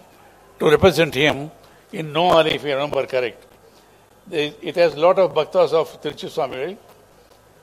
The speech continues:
I went in my own capacity. There we met. You will not believe Swami gave the keynote address in Italian. I asked Swami, "How did you know Italian?" He said,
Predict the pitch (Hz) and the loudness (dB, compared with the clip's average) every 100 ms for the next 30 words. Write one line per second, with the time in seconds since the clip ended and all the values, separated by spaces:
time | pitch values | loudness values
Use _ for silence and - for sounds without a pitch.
0 | - 156 190 196 185 - - 170 170 160 | -2 2 4 4 0 -8 -10 -8 -8 -8
1 | 147 139 135 151 170 156 147 151 139 156 | -10 -4 2 4 4 4 4 4 4 -2
2 | 135 160 170 - - _ 139 160 170 147 | -4 -6 -8 -20 -20 _ 2 4 4 0
3 | 123 156 - _ _ _ _ _ _ _ | -8 -10 -10 _ _ _ _ _ _ _
4 | _ _ - - - 147 147 185 220 165 | _ _ -20 -20 -16 -6 0 2 2 2
5 | 185 220 208 165 185 202 208 190 170 180 | 0 0 0 2 2 2 0 2 2 2
6 | 202 202 - - _ _ - 202 202 208 | 0 -2 -12 -20 _ _ -4 0 2 4
7 | 180 165 196 202 190 269 277 262 110 - | 4 6 4 4 -2 4 6 6 0 -8
8 | - - _ _ _ _ _ - - - | -20 -20 _ _ _ _ _ -20 -20 -20
9 | _ _ _ _ _ _ _ - 160 175 | _ _ _ _ _ _ _ 4 8 8
10 | 180 185 202 165 190 208 202 220 214 220 | 6 4 4 4 4 4 2 2 4 4
11 | 220 147 104 - - - _ _ _ _ | 4 -2 -6 -18 -20 -20 _ _ _ _
12 | 175 160 202 | -6 2 4